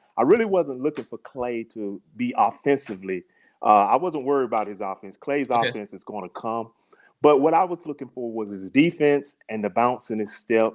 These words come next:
Speaker 1: uh, in terms of him playing defense on Rudy Hachimura. I thought he did a great job tonight, uh, on him. I thought that Klay had four rebounds tonight.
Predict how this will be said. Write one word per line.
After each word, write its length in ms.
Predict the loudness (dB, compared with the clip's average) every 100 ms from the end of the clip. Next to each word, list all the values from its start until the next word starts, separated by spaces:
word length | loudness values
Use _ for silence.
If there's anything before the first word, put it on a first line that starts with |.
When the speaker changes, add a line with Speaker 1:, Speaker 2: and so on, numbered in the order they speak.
| _
Speaker 1:
uh, 240 | -6 -4 -2
in 140 | -6
terms 420 | -2 -2 0 0
of 280 | 2 2 2 -4 _ _ _
him 220 | 4 4
playing 320 | 4 2 2 2
defense 460 | -2 -2 -6 -6
on 200 | -6 -4
Rudy 220 | -2 -2
Hachimura. 600 | -4 -8 -8 -2 2 6
I 100 | 4
thought 200 | 6 4
he 80 | 4
did 220 | 2 2
a 40 | 2
great 500 | -2 -2 0 0 -4
job 440 | 0 2 2 0
tonight, 480 | -4 -12 -4 -4 -4 _ _ _ _ -4
uh, 360 | 0 0 0 -4
on 320 | -4 -6 -6
him. 400 | -4 -4 -4 -8 _ _
I 80 | -6
thought 300 | 2 2 2
that 140 | -2 -8
Klay 380 | -2 0 0
had 260 | -2 -6 -4
four 200 | 2 4
rebounds 580 | 6 4 4 2 0 -6
tonight. 520 | -12 -6 -4 -4 -6